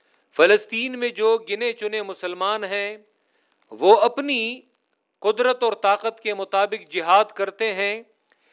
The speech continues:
یا اسی طرح دنیا میں جہاں کہیں پہ مسلمان وہ ظلم و ستم کا نشانہ بنے ہوئے ہیں، تو اگر وہ تھوڑی بہت کوشش کرتے ہیں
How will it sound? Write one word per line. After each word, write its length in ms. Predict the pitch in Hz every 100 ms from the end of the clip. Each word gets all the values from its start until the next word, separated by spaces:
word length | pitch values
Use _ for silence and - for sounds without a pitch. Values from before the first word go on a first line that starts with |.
| _ _
یا 140 | 143 196 226
اسی 180 | 254
طرح 260 | 254 240 220 170
دنیا 300 | 196 226 233
میں 160 | 214 202
جہاں 260 | 175 196 285 -
کہیں 220 | 220 226 226
پہ 100 | 202
مسلمان 600 | 185 185 180 185 208 214 196
وہ 200 | 202 196
ظلم 240 | 160 185 196
و 60 | 185
ستم 320 | 175 208 208
کا 180 | 196 175
نشانہ 400 | 160 165 170 185 165
بنے 200 | 175 196
ہوئے 320 | 180 196 214
ہیں، 240 | 190 196 226 _ _ _ _ _ _ _ _ 160
تو 100 | 190
اگر 220 | 196 226 226
وہ 120 | 294 285
تھوڑی 280 | 226 247 233
بہت 300 | 214 214 214
کوشش 380 | 208 214 247 -
کرتے 380 | 226 233 262 214
ہیں 240 | 220